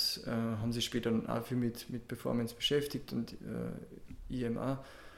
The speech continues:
Und, äh, die Leute haben halt dann irgendwie gemeint, ob man nicht vielleicht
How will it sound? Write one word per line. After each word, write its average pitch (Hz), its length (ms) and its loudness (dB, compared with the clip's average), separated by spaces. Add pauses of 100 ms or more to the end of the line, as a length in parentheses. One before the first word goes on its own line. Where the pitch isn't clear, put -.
(400)
Und, 120 600 6 (380)
äh, 120 240 4 (600)
die 135 60 0
Leute 120 220 4
haben 123 80 4
halt 123 160 2
dann 123 80 4
irgendwie 127 220 2
gemeint, 120 420 2 (500)
ob 123 140 0
man 127 100 6
nicht - 320 0 (180)
vielleicht 123 460 2